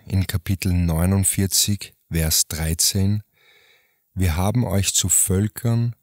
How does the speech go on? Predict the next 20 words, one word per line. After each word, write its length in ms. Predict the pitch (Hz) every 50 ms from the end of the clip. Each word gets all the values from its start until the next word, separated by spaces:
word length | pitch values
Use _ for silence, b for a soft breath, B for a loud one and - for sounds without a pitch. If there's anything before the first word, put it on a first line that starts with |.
| _ _ _
und 200 | _ - 101 98
Stämmen 560 | - - - - - 107 104 101 98 85 85
gemacht, 800 | 82 78 76 76 73 71 62 - - - - - - - - _ _ _ _ _ _ _ _
damit 380 | - 87 85 101 110 - -
ihr 100 | 98 90
einander 480 | 85 82 80 80 82 90 95 90 95 95
kennenlernt.“ 960 | - - - - 80 78 76 71 69 69 76 - - 90 87 90 - - - _ _ _ _ _ _ _ _ _ _ _ _ _ _ _ _ _ _ _ _ _ _ _ _ _ -
Diese 280 | 127 139 131 - 143
Episode 720 | 123 107 - - 107 - - - 90 95 98 113 113 120 117 - - _ - _ _ _ _ _
von 280 | - - 92 90 90
Brand 340 | 85 - 87 87 90 90 -
Islam 640 | 90 87 - - - 90 82 82 85 92 107 120 120 - _ _ _
ist 220 | _ 98 98 - -
unter 280 | 104 101 - - -
anderem 420 | 92 90 104 107 101 107 104 104 -
auch 260 | - 101 - - - _
all 220 | 101 104 120 127
jenen 480 | 131 107 110 123 139 139 131 107 95 90
Menschen 440 | 87 82 85 85 - - 95 87
gewidmet, 720 | 82 85 80 87 85 - _ - 98 101 113 - - -